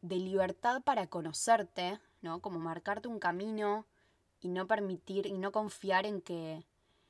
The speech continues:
en que tu propio camino va a estar bien, ¿no? Y va a ser el que <laughs> necesites realmente. Que alguien haya hecho eso, o que alguien eso, que la cultura nos haya hecho creer eso,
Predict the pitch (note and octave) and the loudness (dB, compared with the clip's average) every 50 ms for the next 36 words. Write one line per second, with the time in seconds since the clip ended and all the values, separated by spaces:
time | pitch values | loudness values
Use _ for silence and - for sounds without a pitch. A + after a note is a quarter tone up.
0 | _ _ _ _ _ _ _ _ _ _ _ _ _ _ _ _ _ _ _ _ | _ _ _ _ _ _ _ _ _ _ _ _ _ _ _ _ _ _ _ _
1 | _ _ _ - - F#3+ F3+ - F#3+ F3 - - - C4 A#3+ - A#3 A3 G#3 G#3 | _ _ _ -6 -4 -4 -2 -2 -4 -6 -4 -6 -6 -6 -2 0 2 4 4 4
2 | G#3+ G3 - F3+ F3 F#3 F#3+ G3+ G3 F#3+ F#3 F3+ F3 E3+ - - - F#3+ F3 F3 | 4 4 6 6 4 4 2 0 0 2 2 4 2 2 0 0 -2 0 0 0
3 | E3+ F3 F#3 F3+ F3 F3+ F3+ F3+ F3+ - _ _ - _ - F3+ E3 D#3+ F3 F#3+ | 0 0 0 0 0 0 0 -2 -4 -6 _ _ -20 _ -6 -4 -2 -2 -2 -2
4 | F#3 E3 E3+ E3 - F3 E3+ F3+ F3 D#3+ - G#3 F3+ G3 G3 G3 G#3 G3+ - F#3 | -2 -4 -4 -4 -4 -4 -2 -2 -4 -4 -4 -4 -2 0 0 0 -2 -2 0 -2
5 | F3 - - F#3+ F3+ - - F3+ F3+ F3+ - - F3 - F3 F3 F3 F3+ F3+ F3+ | -2 -2 -2 -4 -4 -4 -2 -2 -2 -4 -6 -10 -6 -4 -2 -2 -2 0 -2 -4
6 | F#3 F3+ - G3 G3+ G#3 - _ _ _ - - - - - - - - - - | -4 -2 -2 -2 -2 -4 -6 _ _ _ -20 -20 -20 -20 -20 -20 -20 -20 -20 -20
7 | _ _ _ _ _ _ - - - G3 G#3 A#3+ B3 A#3 A3 A3 G#3+ - G#3+ G#3 | _ _ _ _ _ _ -8 2 4 4 4 6 4 4 4 4 4 6 6 6
8 | G#3 G3+ - - G3+ F#3+ F#3+ G3 - - G3+ G3 E3+ D#3+ - E3 D#3+ D#3+ E3+ F3+ | 4 4 4 6 6 6 6 6 4 6 6 6 6 4 0 0 2 2 2 2
9 | F3+ F#3 F3+ F3 F3 E3 E3+ - E3+ D#3 - D#3+ E3 D#3+ - - E3 D#3+ D#3 - | 2 0 0 0 0 0 -2 -4 -8 -8 -6 -6 -6 -6 -4 -4 -6 -6 -6 -6
10 | - F#3 G3+ G3 F3+ E3+ E3+ E3+ E3 - E3+ E3+ - F3+ E3+ E3 - - E3+ - | -4 -2 2 4 6 4 4 2 -2 -4 -4 -4 -2 -4 -4 -4 -6 -8 -10 -8
11 | E3+ - D#3 D#3+ D#3+ F3 E3+ - - F3+ E3+ F3 A3 - | -6 -6 -4 -4 -4 -4 -4 -2 0 0 0 0 0 -4